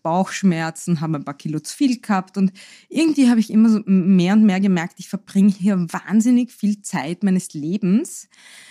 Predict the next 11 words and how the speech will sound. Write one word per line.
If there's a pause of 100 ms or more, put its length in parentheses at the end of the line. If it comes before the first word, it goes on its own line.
(220)
mit
Dingen,
wo
ich,
wenn
ich (200)
ehrlich
zu
mir
selber
bin,